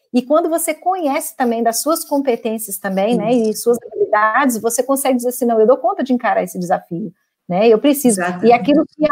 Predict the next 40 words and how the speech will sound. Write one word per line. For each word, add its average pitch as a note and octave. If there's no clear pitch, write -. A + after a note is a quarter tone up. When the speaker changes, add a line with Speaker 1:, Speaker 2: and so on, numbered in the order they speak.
Speaker 1:
a C#4
Eliane C#4
falou C#4+
também, B3+
entra C4+
a -
questão B3+
das A3+
soft B3+
skills C4+
e A#3+
da A#3
hard A#3+
skills. A#3+
O G#3+
que D#4+
que E4
é D#4
técnico? G#3+
Eu G#3
posso B3+
aprender. C#4
Mas B3
o E4
que F4
é F4
uma E4+
habilidade? G3+
Ela D#4
já D4+
tem E4
que D#4+
ser F4+
minha, D4+
né? G#3+
Então, C4
tem C#4
essa F4+
diferença F#3+
também. E3+